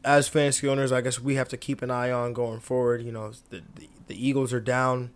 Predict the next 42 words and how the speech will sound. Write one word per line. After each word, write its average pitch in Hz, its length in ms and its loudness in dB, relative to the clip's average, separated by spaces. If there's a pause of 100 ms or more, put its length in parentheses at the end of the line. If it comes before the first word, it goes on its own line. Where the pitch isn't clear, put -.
(380)
That 113 120 -8
might 123 200 -2
make 120 220 -8
Miles 120 240 -2
Sanders 123 340 -2
a 123 60 -4
better 117 240 -2
play. 123 400 0 (320)
So, 110 360 -10 (340)
um, 120 180 -2
that'd 160 140 8
also 208 260 10
be 185 240 2
an, 170 180 2
a 139 100 0
nice, 151 320 4
interesting, 135 580 -6 (500)
um, 95 240 -12
I - 80 -12
think, 190 300 0 (520)
you 143 120 -6
know, 120 220 0 (100)
maybe, 165 500 2
maybe 156 260 0
you, 156 300 -4
maybe 147 240 0
you 175 80 0
can 160 160 -2
buy 120 220 2
Miles 139 340 2
Sanders, 120 560 -6 (120)
you 120 120 -8
know, 113 160 -6
because 120 520 -4 (480)
the 120 100 -4
Miles 127 240 4
Sanders 135 360 -2
owner 131 360 -2
is 123 100 -4
probably 123 460 -2
a 120 60 -2
little 117 500 -6